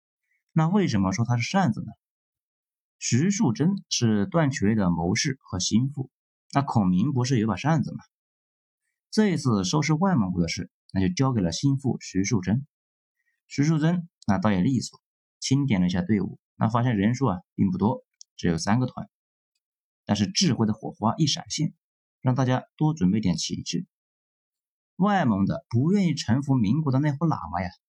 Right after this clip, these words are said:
远远看到民国的队伍过来，升旗招展，鞭炮齐鸣，这按照常理估算，那觉得可能惹不起。徐树铮那就这样顺利的把外蒙古那给解决了，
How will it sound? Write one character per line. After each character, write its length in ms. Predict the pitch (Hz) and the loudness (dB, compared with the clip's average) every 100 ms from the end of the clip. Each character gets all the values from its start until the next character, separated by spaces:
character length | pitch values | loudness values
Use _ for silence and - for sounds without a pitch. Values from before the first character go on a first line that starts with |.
| - | -2
远 220 | 104 156 | 2 2
远 160 | 175 120 | 2 2
看 120 | 127 | 0
到 140 | 113 | 2
民 280 | 92 117 175 | 2 2 0
国 100 | 139 | 0
的 80 | 139 | 0
队 140 | 190 | 0
伍 140 | 123 101 | 0 -2
过 220 | 170 170 | -2 -4
来， 60 | - _ _ _ _ _ _ _ _ _ _ | -6 _ _ _ _ _ _ _ _ _ _
升 320 | - 208 214 | 0 2 2
旗 240 | 185 139 131 | 2 0 2
招 220 | 131 120 | 2 0
展， 160 | - - _ | -4 -12 _
鞭 240 | - 117 113 | 0 2 2
炮 160 | 104 | 0
齐 160 | 90 92 | 0 0
鸣， 300 | 85 95 - _ _ _ | 2 0 -4 _ _ _
这 80 | 131 | -4
按 200 | - 185 | 0 0
照 120 | 170 | 0
常 380 | 147 - 101 156 | -2 -2 0 2
理 100 | 123 | 0
估 160 | - 117 | 0 0
算， 260 | 110 - - | -2 -4 -4
那 400 | 101 95 87 90 | -2 0 0 -2
觉 140 | 90 98 | -2 0
得 180 | 98 | 0
可 100 | 95 | 0
能 100 | 95 | 0
惹 120 | 92 95 | 2 0
不 60 | |
起。 220 | 127 - - _ _ _ _ _ - | 0 -6 -16 _ _ _ _ _ -8
徐 180 | - | -2
树 160 | 156 180 | 2 2
铮 240 | 160 196 - | 2 -2 -2
那 100 | - | -2
就 80 | 104 | -2
这 200 | 98 170 | 0 0
样 120 | 127 | 0
顺 280 | 107 202 175 | 0 0 2
利 80 | 104 | 2
的 120 | 90 | -2
把 160 | 87 85 | -4 -4
外 200 | 147 143 | 0 2
蒙 200 | 92 110 | 2 0
古 120 | - _ | -4 _
那 140 | 127 | -4
给 80 | 131 | -2
解 180 | 135 90 | 0 -2
决 180 | - - | -2 -6
了， 140 | - | -6